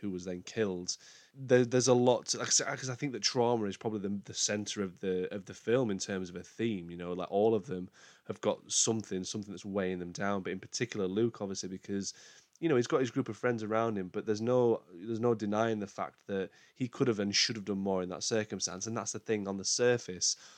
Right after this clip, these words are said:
all of the rest of the group are obviously nicey-nicey towards him and such, and everyone's in this together, but deep down it's very apparent that they all have that same kind of finger-pointing feeling towards Luke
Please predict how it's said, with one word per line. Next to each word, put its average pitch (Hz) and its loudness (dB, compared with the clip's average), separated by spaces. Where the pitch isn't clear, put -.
all 113 6
of 107 0
the 113 2
rest 101 0
of - -6
the 104 -2
group 120 2
are 110 2
obviously 95 -2
nicey-nicey 101 0
towards 92 -8
him 92 -8
and 90 -10
such, 95 -8
and 92 -8
everyone's 104 -2
in 95 -2
this 95 -6
together, 98 0
but 92 -6
deep 107 -8
down 101 0
it's 95 -12
very 98 0
apparent 90 -4
that 107 -4
they 101 2
all 101 4
have 104 -2
that 92 -2
same 95 2
kind 98 -4
of 90 -8
finger-pointing 98 -4
feeling 95 -4
towards 95 -2
Luke 101 -2